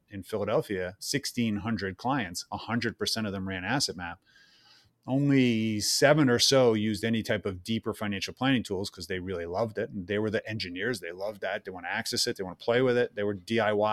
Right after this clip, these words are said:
Ys, you know, as well as do it for me. And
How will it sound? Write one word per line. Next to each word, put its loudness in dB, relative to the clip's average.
Ys, -6
you -8
know, -10
as -8
well 0
as -6
do -4
it -6
for -2
me. -2
And 2